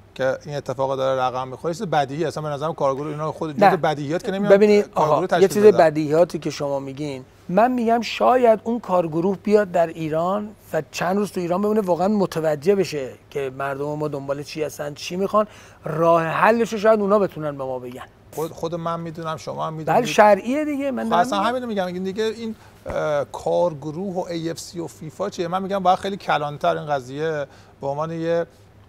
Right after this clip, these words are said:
Speaker 1: اه، مسئولیت اجتماعی اصلاً شما باید بهش نگاه
Speaker 2: بله.
Speaker 1: کنید. به عنوان متولی فوتبال مملکت باید تلاشتون رو بکنید، کاراش انجام بدید و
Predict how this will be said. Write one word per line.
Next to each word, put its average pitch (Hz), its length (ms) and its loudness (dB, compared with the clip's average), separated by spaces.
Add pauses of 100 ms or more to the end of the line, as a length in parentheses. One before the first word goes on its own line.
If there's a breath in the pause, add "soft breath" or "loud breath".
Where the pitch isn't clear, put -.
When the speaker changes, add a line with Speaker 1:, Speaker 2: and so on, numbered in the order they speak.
(220)
Speaker 1:
اه، 127 580 -4
مسئولیت 143 480 -6
اجتماعی 143 580 -6
اصلاً 143 260 -4
شما 135 240 -8
باید 131 140 -6
بهش 143 200 -10
نگاه 131 300 -6
Speaker 2:
بله. - 80 -10
Speaker 1:
کنید. 131 360 -10
به 127 60 -8
عنوان 139 180 -8
متولی 135 480 -6
فوتبال 135 360 -8
مملکت 139 300 -8
باید 180 180 0
تلاشتون 175 460 -4
رو 180 80 -6
بکنید، 180 640 -6
کاراش 151 280 0
انجام 170 420 -2
بدید 175 380 -4 (560 loud breath)
و 143 320 4